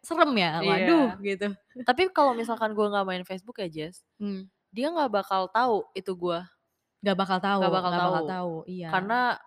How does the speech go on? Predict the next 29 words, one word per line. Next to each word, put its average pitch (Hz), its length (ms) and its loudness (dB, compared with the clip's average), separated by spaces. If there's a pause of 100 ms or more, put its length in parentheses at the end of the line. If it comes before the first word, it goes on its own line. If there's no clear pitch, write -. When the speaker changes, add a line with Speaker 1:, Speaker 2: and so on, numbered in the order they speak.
(460)
Speaker 2:
gue 196 160 -4
main 175 160 -4
Facebook, 190 480 -6
gue 196 80 2
sering 180 400 -8
selfie, 233 560 -6
upload 180 320 -6
foto 175 640 -6
gitu. 247 480 -4 (560)
Jadinya 240 400 0
si 262 160 -6
Facebook 208 320 -4
ini 277 160 -4
tahu 208 400 2
kalau 196 200 -4
ini 196 200 -6
gue, 180 320 -4 (280)
gitu. - 360 -18
Speaker 1:
Makanya 240 520 0
yang 196 200 2
gue 185 80 2
bilang 180 160 0
tadi, 180 280 -2
kaitannya 180 440 -2
tuh 311 120 -4
harus 262 480 -4
menggunakan 202 480 -2
dengan 233 320 -2
data. 226 520 2